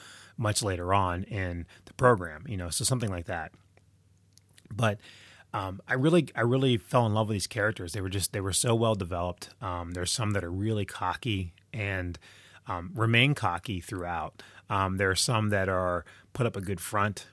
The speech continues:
but are very, uh, terrified inside. And I also enjoyed those characters as well. I felt, felt, felt the characters were very well fleshed out, and because of that, their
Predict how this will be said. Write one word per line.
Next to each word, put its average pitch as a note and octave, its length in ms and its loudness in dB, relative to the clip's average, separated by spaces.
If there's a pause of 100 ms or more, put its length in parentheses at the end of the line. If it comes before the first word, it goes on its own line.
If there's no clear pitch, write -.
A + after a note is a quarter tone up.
but C#3 160 -4
are G2 80 0
very, G2 580 0
uh, E2+ 200 -6
terrified G#2+ 500 2
inside. G#2+ 500 0
And F#2 160 -8
I F#2+ 120 -6
also F#2 440 -2
enjoyed F#2+ 360 -4
those F#2 160 -6
characters F#2+ 340 -4
as G2 80 -2
well. F#2 200 -4
I G#2+ 180 -4
felt, - 240 -12
felt, C#3+ 200 -2
felt - 240 -8
the C3 80 -6
characters A2 360 -2
were F#2+ 80 -2
very G#2+ 340 2
well G2 240 0
fleshed - 480 -6
out, F2+ 380 -6
and F2+ 340 -6 (1000)
because B2 340 0
of A2 100 0
that, G#2+ 360 2
their F#2 380 -4